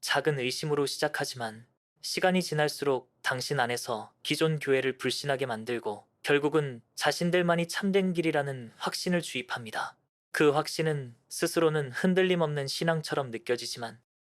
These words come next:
실상은 거짓 위에 세워진 불안정한 모래성과 같습니다. 당신은 자신이 더 거룩해지고 있다고 생각하지만 실제로는 교만과 배타심에 사로잡혀 다른 신자들을 정죄하고 심지어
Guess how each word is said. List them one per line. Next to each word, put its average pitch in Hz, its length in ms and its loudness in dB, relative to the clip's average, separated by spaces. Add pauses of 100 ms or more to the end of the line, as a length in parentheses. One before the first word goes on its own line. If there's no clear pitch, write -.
(180)
실상은 151 760 0 (120)
거짓 139 400 2
위에 143 200 4
세워진 139 580 0 (120)
불안정한 143 640 2
모래성과 131 520 2
같습니다. - 680 -8 (340)
당신은 143 760 -2 (180)
자신이 165 460 2
더 139 200 2
거룩해지고 151 600 0
있다고 143 320 0
생각하지만 120 880 -6 (200)
실제로는 151 840 0 (300)
교만과 139 520 4
배타심에 135 540 -4
사로잡혀 135 760 -2 (120)
다른 127 280 2
신자들을 156 580 2
정죄하고 117 760 -2 (340)
심지어 151 720 0